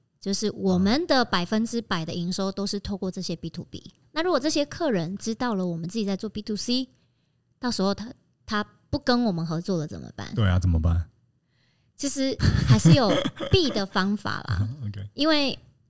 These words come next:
Speaker 1: 我们要理解的就是，这个我们一代跟这些贸易商或品牌所建立的关系，有没有可能在二代接班的时候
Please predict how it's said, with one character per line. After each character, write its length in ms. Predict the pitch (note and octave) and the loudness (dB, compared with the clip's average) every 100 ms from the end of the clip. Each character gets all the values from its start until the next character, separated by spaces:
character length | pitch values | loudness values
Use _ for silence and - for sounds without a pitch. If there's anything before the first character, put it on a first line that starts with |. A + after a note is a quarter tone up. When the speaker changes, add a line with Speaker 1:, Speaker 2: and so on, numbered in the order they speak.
| _ - | _ 0
Speaker 1:
我 100 | A3+ | 4
们 120 | A#3 | 6
要 220 | C4+ C#4 | 6 4
理 240 | A3 G#3+ A#3+ | 4 2 2
解 240 | A3 D#3+ | 0 -2
的 100 | E3 | -2
就 140 | G#3+ | -2
是， 340 | A3 A#3 G3 G#3 _ _ _ _ _ _ _ - | 0 0 0 -4 _ _ _ _ _ _ _ -4
这 140 | C4 | 0
个 260 | A3+ G3+ F#3 | 2 2 2
我 180 | G#3+ | 2
们 180 | F#3+ G3+ - | 2 2 -2
一 140 | C4 | -4
代 400 | - C4 F#3+ F#3+ - _ _ _ - | 0 0 0 -4 -14 _ _ _ 0
跟 180 | A#3+ A#3+ | 2 4
这 100 | B3 | 2
些 160 | A#3 | 2
贸 240 | A3+ A3 G#3+ | 2 2 2
易 60 | |
商 240 | G#3+ F#3 G3 | 0 0 -2
或 100 | G3+ | -2
品 180 | F3+ | -4
牌 160 | D#3 D3+ | -4 -4
所 160 | E3 F3 | -4 -4
建 180 | G3+ | -4
立 100 | G3 | -2
的 80 | F#3 | -4
关 240 | F3+ E3 E3+ | -4 -6 -6
系， 400 | - D3 A3 - _ _ | -6 -8 -10 -12 _ _
有 100 | F#3+ | -2
没 80 | A3 | 0
有 80 | A3+ | 0
可 100 | G3 | -2
能 120 | F#3 | -2
在 140 | G3+ | -6
二 180 | - A3+ | -4 -6
代 200 | G#3 G3+ | -6 -8
接 220 | F#3+ F#3+ | -6 -8
班 200 | F#3 F3 | -6 -6
的 120 | F3 E3 | -4 -4
时 160 | F3 | -6
候 340 | D#3+ D#3+ - | -8 -10 -12